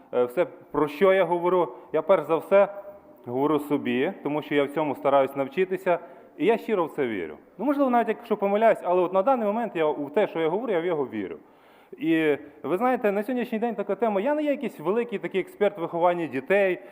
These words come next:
е, і, і так далі, але деякими думками, які є в Слові Божому, на-, завжди для нас орієнтир є Слово Боже. І воно залишає для нас приклад, і ми завжди можемо там чомусь повчитися.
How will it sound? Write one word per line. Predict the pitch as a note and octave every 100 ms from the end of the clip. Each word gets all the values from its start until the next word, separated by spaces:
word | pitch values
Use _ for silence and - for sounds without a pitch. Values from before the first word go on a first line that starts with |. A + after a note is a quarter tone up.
| -
е, | C3+ C#3
і, | -
і | F#3+ F3
так | E3 E3
далі, | D#3+ F#3 E3+ C#3 - -
але | E3
деякими | G#3 C#4+ A#3+ G#3+
думками, | F3 F#3 C4+ C4+ G#3+
які | G3+ G#3
є | F#3+
в |
Слові | - G3+ G3
Божому, | F3 A#3 F#3 F3+
на-, | C4 F3
завжди | C3 F#3+ A#3+
для | G3+ G3+
нас | A3 -
орієнтир | F#3 E3+ F3+ F#3 B3+
є | F#3
Слово | E3 F#3 F3+ D#3+
Боже. | C#3+ G#2 F#2 - - - -
І | F3 F#3+
воно | F3 C#4+
залишає | B3 C4 B3+ B3
для | G#3+ A3
нас | G#3+ G#3+
приклад, | A#3+ C4+ A#3+ E3+ -
і | F3+
ми | A3
завжди | F#3+ A3 B3
можемо | A#3 G3
там | G3 F#3+
чомусь | G3 F#3+ E3+
повчитися. | - D#3 E3 B2 G2+ G2+